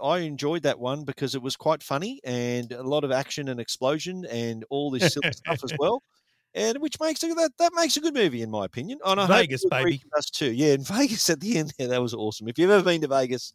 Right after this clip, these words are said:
Speaker 1: yeah, don't be looking at Con Air as
Speaker 2: <laughs> No,
Speaker 1: a guide to what
Speaker 2: it is.
Speaker 1: Vegas is like 'cause it's probably all wrong.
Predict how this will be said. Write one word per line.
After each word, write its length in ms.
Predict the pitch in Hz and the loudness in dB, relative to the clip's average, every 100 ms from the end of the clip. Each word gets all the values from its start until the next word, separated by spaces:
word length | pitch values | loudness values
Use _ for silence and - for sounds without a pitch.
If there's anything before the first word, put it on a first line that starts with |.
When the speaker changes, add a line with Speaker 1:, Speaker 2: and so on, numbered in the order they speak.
| _ _ - - | _ _ -12 4
Speaker 1:
yeah, 180 | 131 98 - _ | 4 4 -4 _
don't 240 | 180 202 | 6 6
be 140 | 202 180 | 4 4
looking 340 | 170 165 151 | 4 4 2
at 100 | 143 | 2
Con 260 | - 156 147 | 4 4 4
Air 260 | 151 143 139 | 6 6 6
as 120 | 220 | 6
Speaker 2:
<laughs> 0 | |
No, 60 | 226 | 4
Speaker 1:
a 20 | |
guide 220 | 247 269 | 6 6
to 80 | 147 | 6
what 200 | 139 226 139 | 4 2 0
Speaker 2:
it 0 | |
is. 60 | 147 - 139 | 0 4 4
Speaker 1:
Vegas 200 | 131 - | 4 -4
is 100 | 120 | 0
like 240 | 127 123 | 4 4
'cause 160 | - 120 | 2 -6
it's 100 | 113 | -6
probably 300 | - 123 113 | -4 -2 -2
all 160 | 104 | -2
wrong. 140 | 92 | -2